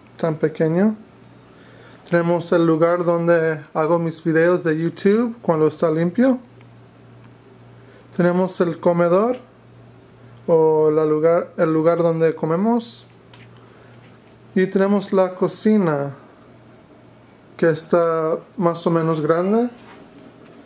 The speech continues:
Un lugar para lavar platos, para cocinar. No me acuerdo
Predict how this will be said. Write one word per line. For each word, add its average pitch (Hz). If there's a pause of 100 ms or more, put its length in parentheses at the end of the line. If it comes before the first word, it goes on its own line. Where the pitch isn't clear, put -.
(880)
Un 151
lugar 147
para 143
lavar 139
platos, 175 (1080)
para 143
cocinar. 170 (2750)
No 180
me 190
acuerdo 170